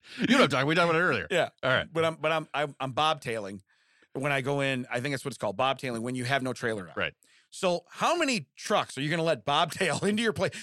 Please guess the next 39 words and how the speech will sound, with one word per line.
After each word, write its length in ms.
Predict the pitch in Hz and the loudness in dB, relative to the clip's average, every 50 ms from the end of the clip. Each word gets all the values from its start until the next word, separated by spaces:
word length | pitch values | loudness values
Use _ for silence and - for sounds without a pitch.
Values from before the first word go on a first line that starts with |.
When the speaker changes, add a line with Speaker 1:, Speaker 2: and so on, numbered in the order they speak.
| - - - | -16 -10 -6
Speaker 2:
'Cause 120 | - 233 175 | -4 -2 0
normally 300 | 240 311 370 349 269 214 | 2 2 2 2 2 2
when 140 | 180 160 165 | 2 0 0
you 100 | 185 208 | 0 0
come 220 | 156 - 220 202 175 | 0 0 0 0 0
get 120 | 165 175 | 0 -2
a 20 | 143 | -2
trailer, 360 | - - 165 196 214 156 131 | -2 0 0 2 2 2 0
guess 240 | 110 107 147 175 - | 0 0 -2 -2 -2
what 100 | 202 160 | -2 -4
you 80 | 139 175 | -2 0
drop 260 | 131 160 151 139 131 | 2 2 0 2 0
off? 320 | 151 170 160 - - - _ _ - | 0 -2 -2 -4 -8 -16 _ _ -16
Speaker 1:
You 60 | 113 | -10
drop 200 | 113 127 117 110 | -8 -6 -6 -4
off 100 | 120 104 | -4 -4
an 60 | 101 101 | -2 -2
empty 200 | 110 104 117 98 | -2 -4 -4 -4
one. 100 | 92 120 | -2 -2
Speaker 2:
An 80 | 127 117 | 0 2
empty 320 | 117 175 240 220 - 160 | 2 0 0 0 -2 -6
one. 240 | 117 92 87 85 - _ - | -6 -8 -10 -14 -16 _ -14
Speaker 1:
Yeah. 120 | 82 87 87 - _ _ - | -14 -14 -16 -18 _ _ -8
Speaker 2:
Okay. 320 | 123 - - 127 139 208 - - - - - - | -4 -2 0 0 0 0 -2 -8 -18 -20 -20 -14
So 300 | - - 196 190 180 - - | -6 -2 0 0 0 -2 -4
how 200 | - - 220 302 | -4 -2 0 0
many 180 | 381 370 339 185 | 0 0 -2 -2
guys 640 | 120 139 143 175 135 95 87 90 - - - - _ _ _ _ _ _ _ - | 0 0 0 0 0 -2 -6 -10 -16 -18 -20 -20 _ _ _ _ _ _ _ -2
that 160 | 175 180 143 | -2 -2 -2
fit 200 | - 285 330 - | -2 -2 -2 -2
the 80 | 349 294 | -2 -2
description 540 | 330 269 - - - 277 - - - 180 170 | -2 -2 0 0 0 0 0 0 -2 -2 -2
of 100 | 160 147 | -2 -2
the 80 | 165 | -2
guys 300 | 123 143 143 175 220 208 | 0 0 2 2 2 0
<laughs> 40 | 196 | 0
we're 120 | 262 220 202 | 0 0 0
looking 260 | 247 - - 160 127 | 0 -2 -4 -6 -6
for 340 | - - 98 92 95 107 | -6 -8 -8 -6 -6 -8